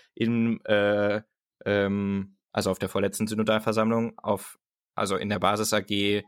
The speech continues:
zu Katechese und Glaubenskommunikation und hab da unsere Punkte reingebracht und also beispielsweise zurückgemeldet, hier, also das, was da steht,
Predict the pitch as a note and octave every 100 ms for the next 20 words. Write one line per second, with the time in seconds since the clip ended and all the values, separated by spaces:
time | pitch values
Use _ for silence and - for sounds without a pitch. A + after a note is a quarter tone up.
0 | _ _ _ - - G2 F#2 F#2 F#2 _
1 | _ _ _ _ - - _ _ _ _
2 | _ _ _ - - - - A2+ A2 -
3 | B2+ C3 B2 A#2 A#2 G2+ G2+ G2 F#2+ G#2
4 | A2+ B2 B2+ B2+ C3 - C3 C3 D#3 D#3+
5 | - A#2 A2+ G#2+ A2 - G2 G#2+ A#2+ A#2
6 | G2+ A2 - F2 G#2 A2+ A2+ C3 - G#2+
7 | - F#2+ G2+ G2 - G#2 G2+ G2 - G2
8 | - G#2+ A2 A#2+ C3 - - G#2+ A2 A2+
9 | - _ - G2+ G2 A2+ - A2 F2+ F#2+
10 | - A2+ A2+ C#3 -